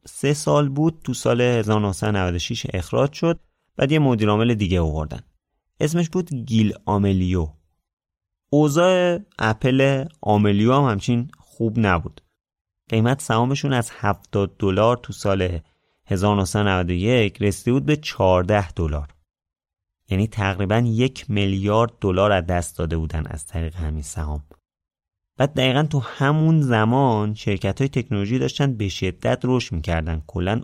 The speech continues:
اوضاع بازار تکنولوژی خیلی خوب بود. ولی اپل حسابی تو ضرر بود. آملیو که اومد، اپل داشت روی سیستم عامل جدید به اسم کوپلند کار می‌کرد.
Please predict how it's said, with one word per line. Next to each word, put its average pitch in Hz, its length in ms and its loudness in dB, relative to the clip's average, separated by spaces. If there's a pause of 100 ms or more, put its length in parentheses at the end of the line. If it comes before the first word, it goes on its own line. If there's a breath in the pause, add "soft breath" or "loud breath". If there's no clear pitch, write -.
اوضاع 95 460 -2
بازار 98 420 0
تکنولوژی 90 520 -4
خیلی 95 460 -4
خوب 80 320 -6
بود. - 200 -14 (800)
ولی 135 280 2
اپل 156 500 0
حسابی 131 520 0
تو 165 140 -2
ضرر 95 400 4
بود. 73 380 -10 (880)
آملیو 190 400 2
که 185 160 0
اومد، 165 420 2 (300)
اپل 120 300 2
داشت 131 160 0
روی 123 240 2
سیستم 110 360 -2
عامل 107 260 2
جدید 110 360 2
به 113 100 2
اسم 120 220 0
کوپلند 113 680 -2
کار 156 220 0
می‌کرد. 160 440 0